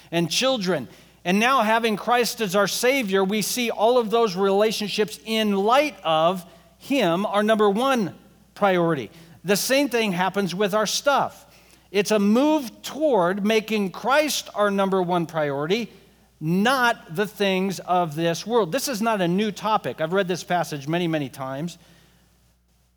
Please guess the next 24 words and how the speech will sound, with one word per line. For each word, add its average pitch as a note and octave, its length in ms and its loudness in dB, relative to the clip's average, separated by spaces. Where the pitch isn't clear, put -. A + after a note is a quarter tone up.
I'm C3+ 80 -12
gonna C#3 140 -6
read D#3+ 180 0
it D3+ 80 -2
again. D#3 260 -2
Deuteronomy D#3+ 540 -4
chapter F3 500 -2
eight, D#3+ 300 -6
verses D#3 320 -8
seven E3 260 -4
through D3+ 200 -10
fourteen. D3+ 600 -8
"For G3+ 120 0
the G#3 80 4
Lord A3 320 2
your A3 180 2
God G#3 320 2
is F#3 140 -2
bringing G3+ 400 0
you F#3+ 180 0
into F3 240 -2
a D#3 40 -4
good E3+ 280 -2
land D#3+ 560 -2